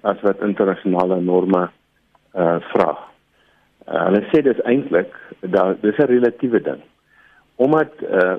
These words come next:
meneer Malema deel was van 'n swart benadeelde groep, eh, mag hy sterker uitsprake maak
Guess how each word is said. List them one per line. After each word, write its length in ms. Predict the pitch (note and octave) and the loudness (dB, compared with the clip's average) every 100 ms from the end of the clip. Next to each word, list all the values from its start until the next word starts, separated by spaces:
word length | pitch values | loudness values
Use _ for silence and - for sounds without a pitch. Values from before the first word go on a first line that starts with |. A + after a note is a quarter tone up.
| F2+ | -6
meneer 340 | G2+ F#2+ G2 F#2+ | -2 2 2 2
Malema 680 | F#2 F2 G2+ A2 A#2 G#2+ F#2+ F2 | 0 2 2 2 0 0 -4 -2
deel 280 | F#2+ G2 G2+ | 2 2 2
was 220 | G#2 G2+ - - | 0 0 -8 -6
van 360 | G2 F#2 F#2+ F#2+ | -4 -2 -4 -4
'n 100 | F2+ F2 - | -4 -4 0
swart 260 | G#2+ G#2 _ _ _ _ _ - | 0 0 _ _ _ _ _ -4
benadeelde 680 | G2 F2+ F#2+ A#2+ B2 F#2 E2+ | 0 2 2 2 2 0 -4
groep, 260 | - C3+ - _ _ _ _ _ _ _ _ _ _ _ | -6 -8 -8 _ _ _ _ _ _ _ _ _ _ _
eh, 120 | F#2+ F2+ | -2 0
mag 340 | F#2 A2+ - | 2 2 2
hy 260 | C3+ B2 - | 0 0 0
sterker 380 | C#3+ C#3+ C#3+ B2 | 0 0 0 -2
uitsprake 540 | - - F#2+ F2 - | -2 -4 -2 -2 -4
maak 360 | F2 F#2+ C#3 | -4 -4 -6